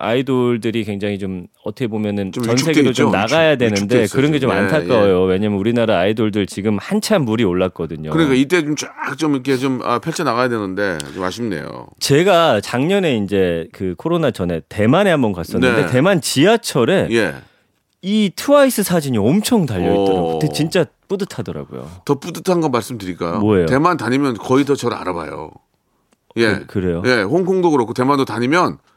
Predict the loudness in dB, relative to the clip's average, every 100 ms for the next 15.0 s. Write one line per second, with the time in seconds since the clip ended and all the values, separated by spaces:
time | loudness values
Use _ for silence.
0 | _ _ -6 -2 0 0 0 0 0 -2
1 | -2 -4 -6 -12 -12 -16 -20 _ -6 -6
2 | -6 -10 -20 -20 -4 0 2 2 2 2
3 | 2 0 -2 -4 -4 -2 -2 2 2 4
4 | 4 2 -2 -2 0 2 2 2 2 2
5 | 2 0 0 0 -2 2 4 6 6 4
6 | 4 4 4 4 4 4 4 2 2 2
7 | 0 0 -2 -10 -2 2 4 2 -2 0
8 | 2 4 4 4 4 4 0 2 4 6
9 | 6 4 2 2 -2 0 2 4 4 2
10 | 0 -6 0 4 4 4 2 2 2 2
11 | 4 2 -2 -2 -2 0 2 2 4 2
12 | 2 0 0 -2 0 0 0 -2 -2 2
13 | 2 0 -4 2 4 4 4 2 2 0
14 | 0 2 0 0 -2 -2 -4 -4 -6 -8